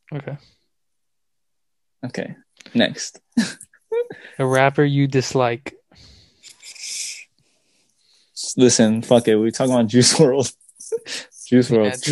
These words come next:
Speaker 2: Trippie-,
Speaker 1: world.
Speaker 2: I got a long list. It's hard to pick. Juice
Speaker 1: There's a
Speaker 2: world.
Speaker 1: lot of new artists, I should say, right?
Speaker 2: Trippie Redd.
Speaker 1: Um,
Speaker 2: Russ. Sucks. I actually tried to listen to a couple of his songs, and I think one was like, "Eh, all right."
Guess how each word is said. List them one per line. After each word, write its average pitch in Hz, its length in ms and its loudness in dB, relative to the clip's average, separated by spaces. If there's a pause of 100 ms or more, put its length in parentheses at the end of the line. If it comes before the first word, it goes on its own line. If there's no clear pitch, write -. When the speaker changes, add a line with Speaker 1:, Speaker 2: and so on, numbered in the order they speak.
Speaker 2:
Trippie-, 135 140 6
Speaker 1:
world. 160 140 -10 (280)
Speaker 2:
I 135 100 4
got 156 140 6
a 139 60 6
long 127 280 2
list. 107 380 -8
It's 131 120 -14
hard 131 220 -2
to 123 80 -8
pick. 101 240 -10 (200)
Juice 127 180 -2
Speaker 1:
There's 143 160 4
a - 20 4
Speaker 2:
world. 175 80 6
Speaker 1:
lot 170 140 6
of 160 100 6
new 156 180 6
artists, 139 380 2
I 139 80 0
should 139 180 -6
say, 135 240 -2
right? 139 360 -2 (480)
Speaker 2:
Trippie 123 280 0
Redd. 107 360 0 (880)
Speaker 1:
Um, 135 200 2
Speaker 2:
Russ. 135 440 2 (800)
Sucks. - 600 -6 (220)
I 117 80 2
actually 143 260 0
tried 135 200 -4
to 120 60 -4
listen 123 280 -4
to 120 140 -4
a 107 80 -10
couple 113 220 -8
of 107 60 -6
his 101 120 -10
songs, 117 460 -8 (340)
and 107 140 -6
I 107 60 -4
think 117 240 -2
one 117 600 -4 (580)
was 101 180 -8
like, 95 320 -8 (800)
"Eh, 480 220 -10 (180)
all 311 80 -8
right." 262 160 -4